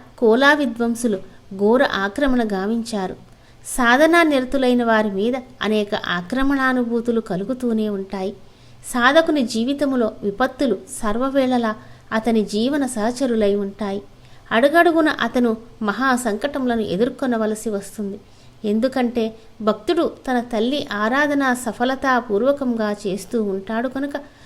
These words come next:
ఒకవేళ సాధకుని జీవితంలోనూ సాధనలోనూ కష్టములు వచ్చినా, ఆ సమయములో ఆ ఆరాధనా ప్రభావము చేత ఆ కష్టములు అతనికి వరదానమును ప్రసాదించే అవకాశములుగా పరిణమిస్తాయి.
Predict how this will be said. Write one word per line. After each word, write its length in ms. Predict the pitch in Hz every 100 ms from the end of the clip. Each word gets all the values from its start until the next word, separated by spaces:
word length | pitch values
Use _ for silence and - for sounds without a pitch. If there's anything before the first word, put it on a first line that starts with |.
| - 226
ఒకవేళ 460 | 220 202 208 269
సాధకుని 600 | 285 208 196 240 254 269
జీవితంలోనూ 800 | 208 202 214 233 247 240 233 226 220 - - -
సాధనలోనూ 760 | - 196 220 277 277 247 240 226
కష్టములు 580 | - 202 - 262 269 233
వచ్చినా, 500 | 190 185 269 247 226 - - -
ఆ 160 | 190 196
సమయములో 680 | 202 202 220 277 302 262 226 - - -
ఆ 100 | 208 208 185
ఆరాధనా 520 | 208 262 294 285 277
ప్రభావము 680 | 240 208 180 202 247 285 254 240
చేత 260 | 208 202 208 - -
ఆ 120 | 196
కష్టములు 560 | 190 185 - 269 294 269 - - -
అతనికి 400 | 208 214 214 208
వరదానమును 680 | 202 190 196 220 285 285 254
ప్రసాదించే 840 | 247 175 233 233 233 220 226 214 -
అవకాశములుగా 840 | 196 196 240 247 254 226 202 196
పరిణమిస్తాయి. 840 | 202 190 190 240 233 - 202 196